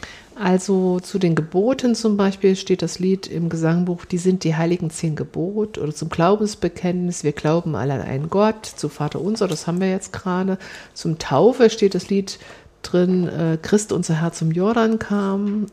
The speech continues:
Beichtlied, aus tiefer Not schrei ich zu dir, oder zum Abendmahl, Gott sei gelobet und gebenedeit, oder Jesus Christus, unser Heiland, der von uns den Gotteszorn wand.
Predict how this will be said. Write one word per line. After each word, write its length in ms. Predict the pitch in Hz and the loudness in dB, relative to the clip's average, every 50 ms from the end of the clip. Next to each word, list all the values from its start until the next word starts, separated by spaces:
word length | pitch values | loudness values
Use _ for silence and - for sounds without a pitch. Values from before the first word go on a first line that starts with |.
| - - _ _ - | -10 -20 _ _ -4
Beichtlied, 680 | - 175 175 190 196 - - 208 196 196 196 196 - - | -2 0 2 2 0 0 -2 0 0 0 0 -2 -4 -6
aus 140 | 190 175 - | -6 -6 -4
tiefer 300 | - - 196 190 - 180 | -2 -2 -2 0 0 0
Not 220 | 180 185 185 185 - | 0 0 0 -2 -2
schrei 200 | - 180 - - | -4 -2 -2 -2
ich 100 | 165 - | -4 -6
zu 120 | - 170 | -8 -8
dir, 380 | 165 - 180 190 190 190 185 - | -6 -2 -2 0 0 0 -2 -2
oder 180 | 175 180 180 | -2 -2 -2
zum 200 | - - 175 - | -4 -4 -6 -6
Abendmahl, 720 | - - 165 185 202 196 190 185 175 175 175 180 185 190 190 - - - - - - - _ _ _ | -4 -2 0 0 0 2 0 0 0 0 -2 -2 -4 -4 -6 -10 -16 -20 -20 -20 -20 -20 _ _ _
Gott 260 | - 175 180 180 - | 0 0 0 0 -2
sei 220 | - - 165 160 | -2 0 0 2
gelobet 440 | 160 175 170 175 180 185 185 170 - | 2 2 2 2 2 0 -2 -4 -6
und 140 | 175 165 - | -6 -4 -4
gebenedeit, 840 | 160 151 - 151 156 156 151 - 147 151 160 170 175 175 170 - - - | -2 -2 0 -2 -2 -2 -2 -2 -2 0 0 0 0 0 -2 -6 -8 -8
oder 160 | 180 - 160 | -4 -2 -2
Jesus 400 | 160 160 165 160 165 160 - - | -2 0 0 -2 -2 -4 -6 -4
Christus, 380 | - 165 160 - - 160 - - | -4 -4 -4 -4 -6 -8 -10 -8
unser 360 | 160 170 165 - 147 143 143 | -8 -8 -4 -4 -4 -4 -4
Heiland, 360 | 151 143 165 165 165 165 160 | -2 -2 -2 0 -2 -2 -2
der 120 | 151 147 | -2 -4
von 160 | 156 - - - | -4 -6 -8 -8
uns 200 | - 160 160 - | -8 -10 -8 -6
den 180 | - 156 156 | -6 -6 -4
Gotteszorn 800 | - - 160 - - 165 156 - - - - 165 151 147 156 151 | -4 -4 -4 -4 -4 -6 -6 -6 -8 -8 -6 -4 -2 -2 -2 -2
wand. 180 | 151 156 165 | 0 0 -2